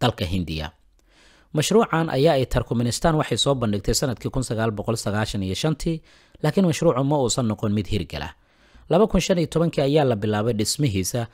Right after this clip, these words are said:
laakiin waa la joojiyey arrimo la xiriira dagaalkii ka socday Afghanistan iyo joogitaanka Taliban ee dalkaasi Afghanistan. Xukuumadda Taliban ee dalka Afghanistan marka waxay bilowday inay dardar geliso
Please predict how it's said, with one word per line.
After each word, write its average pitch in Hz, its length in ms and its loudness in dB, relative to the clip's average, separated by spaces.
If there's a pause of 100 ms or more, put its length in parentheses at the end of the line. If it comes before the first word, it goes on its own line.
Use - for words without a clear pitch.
(240)
laakiin 151 280 0
waa 165 120 6
la 123 120 4
joojiyey 113 380 0
arrimo 110 240 0
la 139 120 0
xiriira 110 320 -2
dagaalkii 113 460 -2
ka - 100 -4
socday 110 300 -2
Afghanistan 95 720 -2 (360)
iyo 113 120 -2
joogitaanka 123 800 0
Taliban 120 640 2 (240)
ee 107 100 -2
dalkaasi 98 460 -4
Afghanistan. 87 640 -4 (680)
Xukuumadda 180 520 4
Taliban 156 460 2
ee 143 80 0
dalka 151 280 -2
Afghanistan 110 520 -2
marka 127 220 -2
waxay 135 240 0
bilowday 98 460 -2
inay 123 160 2
dardar 107 360 -2
geliso 92 420 -2